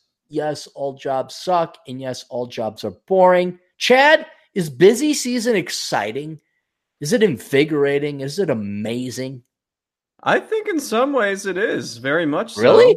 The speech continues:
Speaker 2: You weren't expecting that answer, but yeah,
Speaker 1: No,
Speaker 2: there's
Speaker 1: I was not. I was thinking, like, "Yeah, it sucks 'cause it's accounting and taxes." But you, you enjoy it? You get a little thrill out of it?
Speaker 2: I mean, yeah, it's what you work for. To,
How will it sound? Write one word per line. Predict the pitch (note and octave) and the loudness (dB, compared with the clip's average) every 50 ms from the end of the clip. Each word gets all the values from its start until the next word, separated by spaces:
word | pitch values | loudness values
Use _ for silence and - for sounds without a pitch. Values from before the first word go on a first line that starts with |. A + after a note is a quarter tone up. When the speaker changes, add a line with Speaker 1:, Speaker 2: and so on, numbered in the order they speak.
| - - | 2 -2
Speaker 2:
You | C3 C3 D#3 | -2 0 0
weren't | E3+ F#3+ F3 D3+ | 2 2 2 0
expecting | A#2+ - - D#3+ D3 D3 - C3 A2+ | -2 -2 0 0 0 0 -2 -6 -4
that | A2+ B2 E3+ G#3 | -2 -2 -2 -2
answer, | D#3+ A#2 A#2 A#2 - - C3+ C3 C3+ | -2 -2 -4 -4 -6 -8 -8 -8 -6
but | C3 C3+ B2 | -6 -6 -4
yeah, | C3+ F3 G3+ F3+ | 0 0 2 4
Speaker 1:
No, | - C#4+ E4+ | 6 6 8
Speaker 2:
there's | G4 F4+ E4 | 8 8 8
Speaker 1:
I | A#3+ G#3+ | 6 6
was | G#3+ A#3+ B3 A3 G#3 - | 6 6 6 4 4 0
not. | C4+ D4+ F#4 C5 B4 - - | -2 0 0 2 0 0 0
I | - E3+ C4 | 2 4 4
was | D4+ D#4+ C#4 - | 4 2 0 -2
thinking, | D#4+ C#4+ A3+ B3+ | -4 -2 0 2
like, | A3+ G#3 G3 G3 - | 2 2 2 0 -2
"Yeah, | B3+ C#4 - E3 | 0 2 2 2
it | D3+ - | 0 -2
sucks | - - C4 C4 A#3+ - - - | -8 -6 -4 -4 -4 -6 -8 -10
'cause | - E3+ D#3 | -12 -10 -10
it's | E3+ E3 D3 - | -12 -12 -12 -12
accounting | E3 - - E3 E3 F#3 F#3 F#3 F3+ F#3 | -10 -6 -4 -4 -4 -4 -6 -8 -8 -8
and | G3 F#3+ - | -10 -12 -12
taxes." | - A#3 C#4 G4 G4+ G4 - - - - - - - - _ | -10 -6 -4 -4 -4 -4 -6 -10 -12 -14 -14 -16 -18 -14 _
But | - E3+ E3 - - | 0 0 0 0 0
you, | E3+ G#3 G3 E3 - | -6 -6 -6 -8 -10
you | - F3 G3 G3 E3+ | -8 -4 0 0 0
enjoy | E3 D3+ - D3+ D3+ F3 | 0 0 -2 0 2 2
it? | A3+ G4 F#4+ | 4 4 2
You | C4 | 2
get | E3 D#3+ | 2 2
a | D#3 D3+ | 2 2
little | D3 D3 C#3+ B2+ | 2 0 -2 -4
thrill | - - C#3+ D#3 F3+ A3 A#3+ | -6 -4 -2 -2 0 0 0
out | B3 B3+ C4 | 0 -2 -2
of | C4 - | -4 -6
it? | - E4+ E4+ _ _ _ _ _ _ _ _ _ _ _ _ _ _ _ - | -8 -12 -12 _ _ _ _ _ _ _ _ _ _ _ _ _ _ _ -4
Speaker 2:
I | E3 F#3 | -2 2
mean, | A3 B3 C#4+ F#4+ F4 | 2 4 2 2 2
yeah, | F4+ F#4+ G#4+ A4+ F4 B3+ | 0 0 2 2 4 4
it's | E3+ E3+ E3+ - | 4 4 2 2
what | G#3+ A#3 A3 G#3 | 2 2 4 2
you | A3 G#3 | 2 2
work | F3+ F#3 A3+ B3+ - | 4 4 4 2 0
for. | - - D#3 C3+ C3 C3+ C3+ C#3 C#3 | -2 -2 2 4 4 4 4 2 0
To, | - D3 C3+ B2+ B2 A#2+ A#2 A2+ A2+ | -2 0 2 2 2 2 0 -6 -12